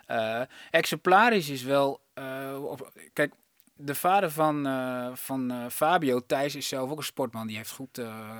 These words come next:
die kon goed schaatsen. Die zat tegen Jong Oranje aan. Eh, kon erg goed fietsen. Ehm, eh, en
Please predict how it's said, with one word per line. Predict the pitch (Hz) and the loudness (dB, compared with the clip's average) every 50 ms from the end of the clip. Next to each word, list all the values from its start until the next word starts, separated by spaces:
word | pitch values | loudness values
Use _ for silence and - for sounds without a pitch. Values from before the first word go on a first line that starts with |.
| 107 117 | -16 -16
die | 113 123 | -16 -14
kon | - - 135 123 | -10 -8 -8 -8
goed | - - - 180 180 | -6 -6 -6 -6 -4
schaatsen. | - - - 123 135 - - 139 | -4 -6 -4 -6 -6 -6 -8 -8
Die | 127 | -8
zat | 131 - | -8 -6
tegen | - 139 127 135 123 | -6 -8 -6 -4 -4
Jong | 131 135 127 | -2 -2 -2
Oranje | 120 117 127 147 147 127 | -4 -4 -4 -4 -4 -4
aan. | 117 110 110 127 160 196 _ - - - - - - _ - | -4 -6 -8 -8 -10 -12 _ -20 -20 -20 -20 -20 -20 _ -10
Eh, | - 120 117 113 113 113 113 113 110 _ | -8 -6 -6 -6 -6 -6 -8 -8 -10 _
kon | - 156 147 160 | -2 -2 -2 0
erg | - 160 165 156 | 0 0 0 0
goed | - - - - | 0 -6 -10 -8
fietsen. | - - 175 165 - - - 165 170 175 170 - | -6 -4 -4 -4 -2 -2 0 0 0 -2 -4 -8
Ehm, | - 135 135 127 131 131 127 127 127 127 127 127 131 123 98 - _ _ _ _ | -8 -8 -6 -6 -6 -6 -6 -8 -8 -8 -8 -10 -10 -12 -14 -18 _ _ _ _
eh, | - - 123 120 127 127 123 127 127 127 131 98 85 - 85 85 113 | -20 -18 -16 -16 -14 -16 -16 -16 -18 -18 -18 -18 -20 -18 -14 -8 -6
en | 156 143 151 | -4 -4 -4